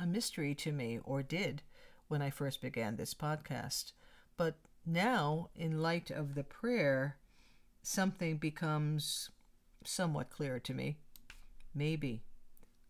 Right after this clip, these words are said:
if I keep saying that prayer every morning,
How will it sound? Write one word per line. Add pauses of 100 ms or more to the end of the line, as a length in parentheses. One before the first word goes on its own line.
(140)
if
I
keep
saying
that
prayer (480)
every
morning,